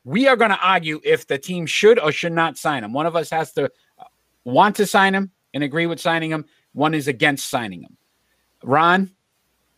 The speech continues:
I go first, but I am gonna let you pick which one you wanna go, 'cause I could go either way on this.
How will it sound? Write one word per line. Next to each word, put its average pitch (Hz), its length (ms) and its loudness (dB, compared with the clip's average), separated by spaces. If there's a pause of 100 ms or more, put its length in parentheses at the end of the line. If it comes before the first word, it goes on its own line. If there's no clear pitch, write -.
(360)
I 151 140 0
go 170 180 4
first, 143 560 2
but 131 140 0
I 139 80 4
am 156 140 0
gonna 147 180 0
let 139 180 -2
you 147 180 -6
pick 143 260 -4
which 131 200 -6
one 120 160 -8
you 120 80 -10
wanna 113 200 -8
go, 107 180 -6
'cause 107 160 -8
I 127 120 0
could 127 160 -4
go 117 140 0
either 113 180 -4
way 101 180 -8
on 92 120 -16
this. - 280 -20